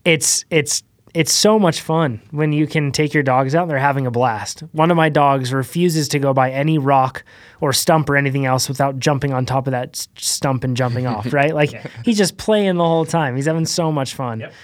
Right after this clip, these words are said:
Speaker 1: And it's, it's a, it's a blast. It's a good way to enjoy trails that may, you may consider boring or make, you know, it's just a, a good way, I think, to enjoy mountain biking.
Speaker 2: Yeah.
Speaker 1: So.
Speaker 2: And beyond that, it's better exercise for your dog.
Speaker 1: Totally.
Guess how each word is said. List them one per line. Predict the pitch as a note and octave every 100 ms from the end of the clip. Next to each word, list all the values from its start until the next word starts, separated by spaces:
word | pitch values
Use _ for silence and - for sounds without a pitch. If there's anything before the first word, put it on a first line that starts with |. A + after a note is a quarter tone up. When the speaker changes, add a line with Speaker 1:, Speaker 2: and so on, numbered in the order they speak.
| - - -
Speaker 1:
And | F3 D#3+
it's, | D#3+ - -
it's | E3 -
a, | D#3 -
it's | E3
a | D3+
blast. | C3+ D3+ D#3 D#3 - D#3
It's | D#3+
a | D#3
good | D3 D#3
way | E3 E3
to | D#3+ - D#3+ D3+ D3 D#3
enjoy | D3 C3+ D3 D#3+
trails | D#3 D#3+ D3+ D#3+ D3
that | C#3+ C3+
may, | C#3+ C#3 C#3
you | C#3 D3 C#3
may | C3 B2+
consider | C3 A#2+ C3+ B2+
boring | B2 C3 C3 C3 C3 C3
or | D3 B2+ B2+ B2+
make, | C3 A#2+ -
you | E3
know, | B2 - - - - -
it's | D#3 -
just | - D#3 -
a, | D3+ C#3+
a |
good | D3 D3+
way, | C#3 C3+ B2+
I | A#2
think, | C3 -
to | B2+
enjoy | A#2+ A#2+
mountain | A#2+ A#2+ B2
biking. | A#2 A2+ B2 A#2 -
Speaker 2:
Yeah. | G#3+
Speaker 1:
So. | A#2+ B2 B2 -
Speaker 2:
And | D#3+ B2+
beyond | C#3 C3 B2+
that, | G#2+ C3 - _ -
it's | A#2+ - - - _ _ _ -
better | A2+ G2+ C3 A#2+
exercise | C3 C3+ - G#2 -
for | G#2
your | G2+
dog. | G2 F2+ B2+ D3 -
Speaker 1:
Totally. | - C#3 C#3+ A#2+